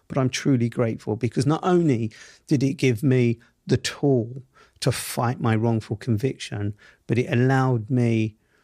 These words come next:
to understand myself and to learn for myself how to use new words,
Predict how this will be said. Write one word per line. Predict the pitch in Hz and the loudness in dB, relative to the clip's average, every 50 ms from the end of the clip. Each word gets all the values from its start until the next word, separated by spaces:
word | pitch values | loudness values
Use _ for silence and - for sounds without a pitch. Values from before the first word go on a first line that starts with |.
| _ _ _ _ _ _ _ _ _ _ _ _ _ | _ _ _ _ _ _ _ _ _ _ _ _ _
to | - - 127 123 | -4 0 2 2
understand | 123 123 117 110 - - - 131 117 113 113 | 2 2 2 2 0 0 0 0 2 2 2
myself | 107 101 98 - - - - 123 110 101 95 - | 2 0 0 -2 -4 -4 -2 -2 -2 -2 -2 -4
and | - 107 98 | -4 -4 -4
to | - - 110 | -2 0 0
learn | 107 110 120 127 123 120 117 107 | 2 2 2 2 2 2 0 -2
for | - - 117 | -4 -4 -4
myself | 104 104 107 104 101 - - - 131 117 107 - | -2 -2 -2 -2 -2 -4 -4 -2 -2 -2 -2 -2
how | - 135 139 127 | -4 -4 -4 -2
to | - 123 | 0 0
use | 117 113 123 131 127 117 104 110 | 0 2 2 2 2 2 0 -2
new | 123 113 110 | -2 -2 -2
words, | 110 113 127 127 120 110 104 110 110 - - | 0 0 0 2 2 0 0 -4 -8 -12 -16